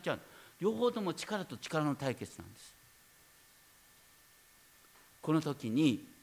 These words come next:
ユダヤ人は何をやってしまったかっていうと、ね、言葉の暴力で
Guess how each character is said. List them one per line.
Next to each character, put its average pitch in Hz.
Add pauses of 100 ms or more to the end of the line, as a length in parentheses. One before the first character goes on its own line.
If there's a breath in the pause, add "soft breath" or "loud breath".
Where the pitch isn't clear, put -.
(720)
ユ 120
ダ 151
ヤ 147
人 113
は 131 (1080)
何 131
を 170
や 165
っ 156
て 156
し -
ま 135
っ 135
た 123
か 110
っ -
て -
い -
う 82
と、 110 (280)
ね、 110 (1080)
言 262
葉 285
の 277
暴 285
力 247
で 190